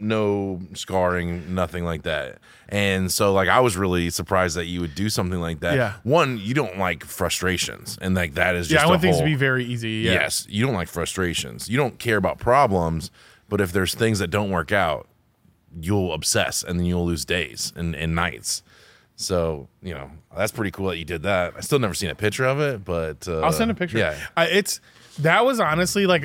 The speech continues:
Speaker 2: yeah, that was a whole, like, "Can I do this?" thing.
Speaker 1: 'Cause it seems easy and hard at the same time. It's very practical,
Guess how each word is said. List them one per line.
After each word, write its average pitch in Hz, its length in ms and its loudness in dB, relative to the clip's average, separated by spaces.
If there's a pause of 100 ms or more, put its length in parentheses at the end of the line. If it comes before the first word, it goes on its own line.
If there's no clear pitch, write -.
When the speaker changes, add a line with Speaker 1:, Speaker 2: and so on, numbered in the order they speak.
Speaker 2:
yeah, 139 240 2
that 135 160 2
was 175 140 2
a 180 100 4
whole, 135 380 0
like, 123 260 0
"Can 131 260 -4
I 123 140 -2
do 113 180 -8
this?" - 380 -12 (360)
thing. - 240 -8 (1080)
Speaker 1:
'Cause 135 120 -8
it 135 120 -10
seems 131 460 0 (600)
easy 135 440 -2
and 123 120 0
hard 110 180 0
at 92 60 -4
the 80 60 -8
same 82 200 -6
time. - 220 -12
It's - 100 -16
very 101 160 0
practical, 160 800 2